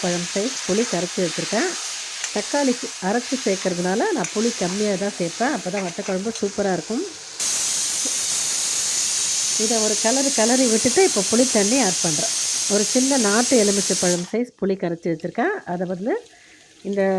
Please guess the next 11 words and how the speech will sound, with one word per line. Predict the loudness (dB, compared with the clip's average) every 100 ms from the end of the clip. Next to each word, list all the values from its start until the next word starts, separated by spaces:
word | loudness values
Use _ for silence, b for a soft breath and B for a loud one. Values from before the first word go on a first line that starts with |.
| -2
தக்காளி | -4 -2 0 0 0
வெண்டைக்காய் | 0 -2 -2 -4
பேஸ்டோட | -4 -4 -4 -2 -2
ஆட் | -4 -4
பண்ணிக்கோங்க. | -4 -4 -6 -2 -2 -2 -4 -4 -4 -10 -20 -20 -20 -20 -20 -18 -14 -10 -4
இன்னும் | -2 0
கொஞ்சம் | 0 0 0
தண்ணி | 0 0 -2
விட்டு | -2 -2
நான் | -2 0
குழம்பு | 0 0